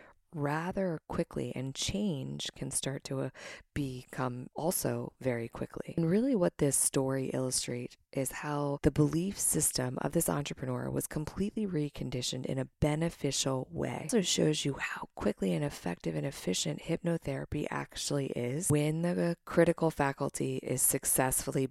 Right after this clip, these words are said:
bypassed. And the really exciting thing is this client of mine, this entrepreneur, she now, whether she's speaking to a small group or at a large conference, she can now stand up tall and assured and capable and confident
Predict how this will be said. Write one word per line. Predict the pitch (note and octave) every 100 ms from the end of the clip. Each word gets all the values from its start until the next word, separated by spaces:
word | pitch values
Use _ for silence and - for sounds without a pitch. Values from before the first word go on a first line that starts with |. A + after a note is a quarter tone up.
| -
bypassed. | A#2+ B2 - - - -
And | E3
the | E3+
really | E3+ A#3 C#4+
exciting | - - D#3+ D#3 D3+ C#3
thing | C#3+ B2+ B2
is | C3 C3 C3 -
this | C#3+ E3 -
client | - F3 D#3+ -
of | C3+
mine, | C3+ B2 B2
this | C3 D#3 -
entrepreneur, | E3+ F3 - C#3+ C3 A#2+ A#2+ A#2+
she | - - F3 E3 E3 - _ _
now, | D#3+ D#3+ F3
whether | F3 E3+ D#3+
she's | D3+ D3
speaking | - D#3 D3+
to | C#3+
a | C#3
small | - F3 F3
group | E3 E3 D#3+ -
or | C3+
at |
a | B2+
large | C3+ D3+ E3 E3
conference, | - D#3 D#3+ - - - - -
she | -
can | F3 D#3+
now | D#3
stand | D#3 - - E3 F3 G3+ F#3+
up | D3+ -
tall | - F3 F3 F3
and | - C3
assured | B2+ - E3+ E3+ E3+ - -
and | D3
capable | - F3+ - F3 D3
and | C3+
confident | - - D3 E3 F#3 F#3+